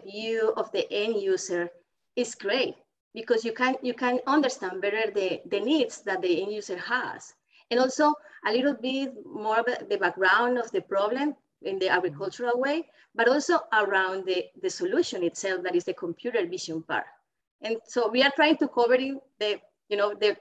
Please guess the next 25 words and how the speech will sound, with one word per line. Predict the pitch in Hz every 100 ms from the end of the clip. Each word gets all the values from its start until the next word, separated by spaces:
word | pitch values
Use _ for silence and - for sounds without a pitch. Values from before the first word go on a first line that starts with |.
| _
the | 190
complete | - 190 180 240 277
framework. | - 269 277 294 320 - - - - _
And | 262 254 254 254
we | 262 262
have | - 277 277 294 220
this | 226 226
idea | 208 226 214
about | 196 190 185
the | 190
preci-, | - 170 - 262
uh, | -
precision | - - 196 294 311 226 190
framework | - 180 175 175 175 - _ _
that | 202 196
we | 190
need | 190 196 -
to |
work. | 175 - - _ _ _ _
We | 233
were | 254
talking | 294 294 285
about | 226 226 220 247
sustainable | 254 - 254 285 233 196
agriculture, | 180 151 - 160 - -